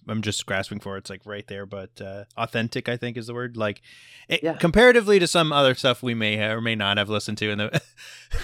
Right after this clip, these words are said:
Speaker 1: <laughs> in recent past, um, it's, it's very, uh, good. <laughs> Yeah.
Speaker 2: I'm gonna see if I can find, yeah, where he's like, uh,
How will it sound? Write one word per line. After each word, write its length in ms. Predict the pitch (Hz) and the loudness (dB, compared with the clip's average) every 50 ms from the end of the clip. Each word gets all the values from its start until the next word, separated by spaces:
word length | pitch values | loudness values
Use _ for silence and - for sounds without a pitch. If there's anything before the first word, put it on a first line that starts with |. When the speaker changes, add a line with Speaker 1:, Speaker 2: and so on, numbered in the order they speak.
| - - - - 208 226 - - - _ - | -6 -8 0 4 6 6 6 4 -4 _ -18
Speaker 1:
<laughs> 140 | - - - | -20 -14 -8
in 120 | 156 156 | -6 -4
recent 300 | 147 139 127 - 139 131 | -2 -4 -4 -6 -8 -6
past, 340 | 117 127 120 127 135 - - - - - - | 0 2 2 2 2 0 -6 -16 -20 -8 0
um, 360 | - 139 143 143 147 151 131 - _ - | 4 6 8 8 6 4 0 -4 _ 0
it's, 500 | 165 151 147 - - - - - - - _ _ _ _ _ _ _ _ _ _ _ _ _ _ _ _ _ - | 2 2 2 2 0 -6 -8 -8 -10 -12 _ _ _ _ _ _ _ _ _ _ _ _ _ _ _ _ _ -6
it's 180 | - 135 131 - | -2 -2 -2 -2
very, 580 | 123 117 131 131 131 127 127 123 120 110 117 - - | -2 2 4 6 6 6 4 4 0 0 -4 -10 -8
uh, 280 | - 113 107 101 101 101 117 | -4 -2 -2 -2 -4 -6 -8
good. 300 | 123 117 98 85 87 - - - | -4 -6 -4 0 6 6 6 6
<laughs> 80 | - - | 6 0
Yeah. 220 | 170 151 120 - - - 143 - _ _ _ _ _ _ _ _ _ _ _ _ _ _ _ _ _ _ _ _ _ - | 2 2 2 0 -4 -6 -12 -12 _ _ _ _ _ _ _ _ _ _ _ _ _ _ _ _ _ _ _ _ _ 0
Speaker 2:
I'm 120 | 156 160 | 0 4
gonna 180 | 170 185 226 277 | 4 4 4 4
see 180 | 277 - 247 233 | 2 4 4 6
if 100 | 208 - | 8 8
I 120 | 180 165 | 8 8
can 200 | 160 175 165 147 | 6 4 -2 0
find, 340 | 147 - 147 143 139 143 139 | 2 4 6 6 6 4 4
yeah, 240 | 156 165 165 156 147 | 6 8 8 8 8
where 220 | 143 151 170 170 | 6 4 4 4
he's 280 | 151 165 170 160 147 - | 4 2 0 0 2 4
like, 280 | 165 147 143 127 - - | 4 4 4 2 0 0
uh, 500 | - 139 135 135 135 131 127 127 123 123 | 4 6 8 8 8 8 6 4 2 0